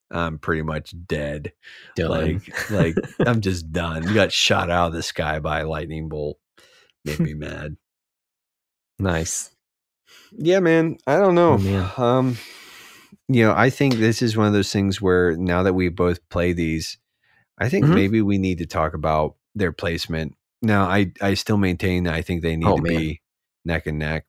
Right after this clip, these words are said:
Speaker 1: but they might need to go
Speaker 2: Mm-hmm.
Speaker 1: higher. I mean
Speaker 2: Yeah, I, I agree. I agree, uh, uh, with going higher.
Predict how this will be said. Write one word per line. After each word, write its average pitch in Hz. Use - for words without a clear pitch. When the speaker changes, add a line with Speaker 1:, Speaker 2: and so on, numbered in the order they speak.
Speaker 1:
but 73
they 104
might 95
need 87
to 131
go 139
Speaker 2:
Mm-hmm. 180
Speaker 1:
higher. 73
I 90
mean 87
Speaker 2:
Yeah, 104
I, 90
I 175
agree. 123
I 113
agree, 110
uh, 113
uh, 90
with 98
going 98
higher. 98